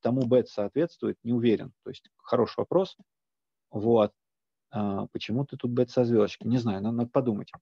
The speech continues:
Вот. А, Л Т минус Л Т минус один плюс, надо подумать,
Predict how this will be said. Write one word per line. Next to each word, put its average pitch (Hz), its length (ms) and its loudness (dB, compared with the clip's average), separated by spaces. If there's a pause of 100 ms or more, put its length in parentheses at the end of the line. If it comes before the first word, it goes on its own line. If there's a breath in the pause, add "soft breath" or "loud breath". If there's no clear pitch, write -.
(520 loud breath)
Вот. 113 380 2 (180)
А, 107 800 0
Л 139 220 4 (100)
Т 123 360 2 (220)
минус 117 520 -4
Л 117 240 2
Т 117 140 4
минус 113 340 0
один 240 460 2 (580)
плюс, 170 560 0
надо 135 160 -2
подумать, 107 480 0